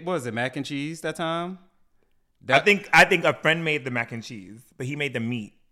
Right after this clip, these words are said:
Speaker 2: and he made something
Speaker 1: That
Speaker 2: else.
Speaker 1: chicken? That, no, it was catered.
Speaker 2: <laughs> Why are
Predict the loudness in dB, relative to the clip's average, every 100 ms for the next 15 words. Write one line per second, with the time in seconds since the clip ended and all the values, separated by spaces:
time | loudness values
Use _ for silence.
0 | _ _ _ -2 -2 -2 -4 -4 -6 -8
1 | -8 -8 0 2 2 2 2 0 -2 -4
2 | -10 _ _ _ _ _ -18 -4 0 2
3 | 0 -6 _ _ _ _ -14 -12 -10 -12
4 | -16 -16 -16 -20 -20 -20 -20 -8 -4 -2
5 | 2 2 4 0 2 -2 -2 -4